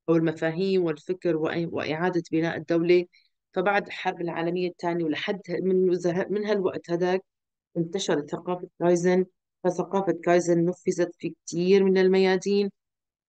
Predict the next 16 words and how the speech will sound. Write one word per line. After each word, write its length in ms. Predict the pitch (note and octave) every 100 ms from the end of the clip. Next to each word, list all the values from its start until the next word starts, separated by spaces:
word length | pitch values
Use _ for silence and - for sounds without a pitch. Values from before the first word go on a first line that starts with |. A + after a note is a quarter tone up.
| _ _ _
واستطاعت 720 | E3 E3+ F3+ E3 F3+ D#3 D#3+ -
أن 180 | E3 D#3
تحس-، 460 | D#3+ F3 F#3+ G3 - F3
أن 260 | F3 F3
تعيد 460 | E3+ D#3 G3+ G#3+ F3+ -
إصلاح 400 | - - F3+ E3
اليابان 720 | E3+ D#3+ D#3 D#3+ F3+ F#3 F#3 F3+ _ _ _ _ -
بعد 220 | E3+ E3
الحرب 340 | D#3 - F3+
العالمية 480 | E3+ D#3 D#3+ E3 E3+
الثانية، 420 | E3+ - E3 E3+
وبسبب 460 | D#3 D#3+ - F#3+ F3
ما 80 | D#3+
حققته 600 | - D#3 _ - F3 D#3+
في 100 | D3+
اليابان 520 | D#3 D#3 D#3 D#3+ D#3